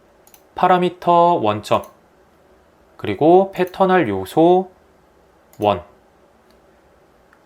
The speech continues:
삼백육십 도 동등 간격 개수는 여섯 개. 그리고 확인.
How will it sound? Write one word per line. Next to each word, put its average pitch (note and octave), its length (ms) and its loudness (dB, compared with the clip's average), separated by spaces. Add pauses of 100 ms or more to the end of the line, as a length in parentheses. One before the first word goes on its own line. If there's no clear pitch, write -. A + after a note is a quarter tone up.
(240)
삼백육십 F3+ 840 -4
도 B2 160 0
동등 G#2+ 400 -8
간격 B2+ 560 -2
개수는 D#3 840 -6 (240)
여섯 G2 380 -2
개. - 240 -8 (1300)
그리고 D3+ 500 0
확인. A#2 360 -4